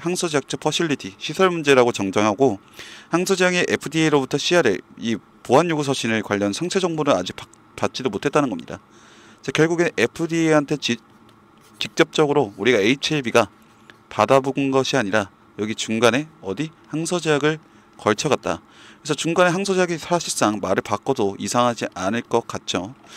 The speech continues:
자, 근데 우리가 이렇게 되는 건 원치 않습니다. 그쵸?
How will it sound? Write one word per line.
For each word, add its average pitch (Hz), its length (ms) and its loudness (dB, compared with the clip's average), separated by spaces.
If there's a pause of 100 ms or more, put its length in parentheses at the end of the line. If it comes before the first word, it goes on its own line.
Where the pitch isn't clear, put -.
(560)
자, 143 100 2
근데 156 200 4
우리가 139 480 6
이렇게 135 420 0
되는 127 280 0
건 135 200 2
원치 113 340 2
않습니다. 95 520 -4 (200)
그쵸? 101 340 -4